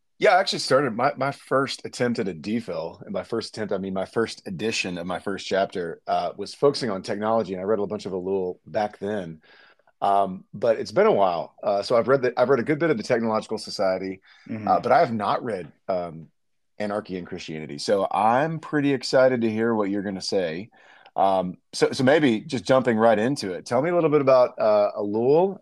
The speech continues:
Speaker 1: um, and why you think that, that he's significant.
Speaker 2: Well, you know, he, he's one of these people that with the, the first handful of times that his name came up, and I, and I was gonna say more about this later, maybe I'll just do it now, but it was sort of in connection to the Unabomber, <laughs>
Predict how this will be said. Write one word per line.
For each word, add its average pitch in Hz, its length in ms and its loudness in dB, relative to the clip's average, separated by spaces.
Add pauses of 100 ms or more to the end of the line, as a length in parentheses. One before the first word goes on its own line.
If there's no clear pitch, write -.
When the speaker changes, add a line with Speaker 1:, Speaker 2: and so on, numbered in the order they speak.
Speaker 1:
um, 101 400 0
and 107 340 -6
why 101 180 0
you 110 160 -2
think 104 260 -6
that, 104 180 0
that 98 200 -6
he's 95 160 -10
significant. 87 520 -10 (680)
Speaker 2:
Well, 208 360 4
you 214 60 0
know, 220 80 4
he, 160 160 -10
he's 175 260 -2
one 240 140 4
of 247 60 6
these 175 160 2
people 131 380 2
that 110 280 4 (340)
with 131 180 -8
the, 143 120 -2
the 147 120 -8
first - 480 0
handful 139 400 0
of 117 100 0
times 110 320 0
that 104 140 -4
his 110 180 -6
name 110 280 -4
came 110 200 -4
up, 101 300 0 (380)
and 127 100 0
I, 123 140 4
and 131 80 6
I 127 60 8
was 131 100 2
gonna 120 160 -2
say 113 160 -2
more 107 160 -4
about 101 160 -6
this 101 160 -10
later, 104 240 -2
maybe 104 240 -2
I'll 101 100 2
just 98 160 -8
do 101 120 -4
it 92 80 -10
now, 101 220 -4
but 98 220 -4 (480)
it 151 80 2
was 151 160 4
sort 180 200 4
of 156 100 0
in 147 80 0
connection 123 480 2
to 117 100 -4
the 104 100 -4
Unabomber, 120 640 0 (440)
<laughs> - 160 2